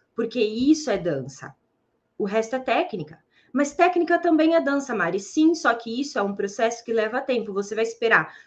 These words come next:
dominar toda a parte das pernas pra depois colocar graciosidade.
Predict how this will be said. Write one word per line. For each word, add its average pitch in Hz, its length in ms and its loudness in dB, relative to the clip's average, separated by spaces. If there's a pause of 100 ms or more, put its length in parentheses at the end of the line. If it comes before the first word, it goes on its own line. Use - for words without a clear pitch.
dominar 254 840 4
toda 311 500 6
a 330 40 6
parte 254 480 4
das 233 240 -4
pernas 196 760 0
pra 233 140 4
depois 226 340 0
colocar 226 300 -4
graciosidade. 208 800 -4